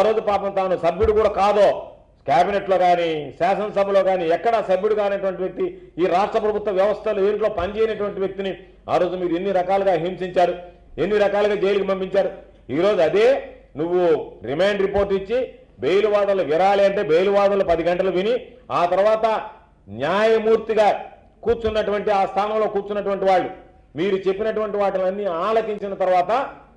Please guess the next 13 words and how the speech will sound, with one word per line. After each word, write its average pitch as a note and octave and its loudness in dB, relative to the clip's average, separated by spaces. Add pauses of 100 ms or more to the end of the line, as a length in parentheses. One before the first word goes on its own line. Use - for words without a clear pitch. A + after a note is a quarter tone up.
చంద్రబాబు F#3+ 2
నాయుడు F3 0
తప్పు D3 -2
చేశాడనేటువంటిది E3+ -4
నిర్ధారించుకున్న F3 -2
తర్వాత F3 0 (560)
గౌరవ F3+ 6 (100)
న్యాయమూర్తి F3 -2
గారు E3 4 (380)
నీకు D#3 -4
రిమాండ్ F3+ -2
విధిస్తే E3+ -2 (380)
అదేదో E3 -2